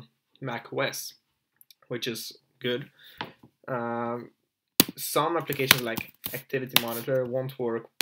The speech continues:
without restarting the system, but it's so rarely used that it shouldn't be an issue. So,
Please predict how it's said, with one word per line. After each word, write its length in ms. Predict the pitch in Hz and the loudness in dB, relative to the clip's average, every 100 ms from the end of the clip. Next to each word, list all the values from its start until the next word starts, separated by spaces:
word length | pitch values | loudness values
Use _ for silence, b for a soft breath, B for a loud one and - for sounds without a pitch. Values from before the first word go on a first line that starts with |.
| - | -4
without 320 | 135 120 113 | 0 0 0
restarting 380 | 117 - 120 120 | -4 -4 -4 -4
the 60 | 120 | -8
system, 480 | - 135 143 135 131 | -8 -6 -2 -2 0
but 260 | 120 - _ _ _ - | -2 -4 _ _ _ -20
it's 160 | - - | -10 -2
so 160 | 131 123 | 0 2
rarely 360 | 123 123 123 | 2 2 2
used 340 | 117 117 113 - | 0 -2 -4 -6
that 140 | 117 | -6
it 80 | 113 - | -6 -10
shouldn't 340 | - - 120 | -4 -2 -2
be 60 | 135 | -4
an 180 | 135 143 | -4 -4
issue. 300 | 143 - - - B B B B - - _ _ _ _ _ _ | -4 -6 -6 -10 B B B B -4 -4 _ _ _ _ _ _
So, 460 | - 175 120 107 | 2 4 4 2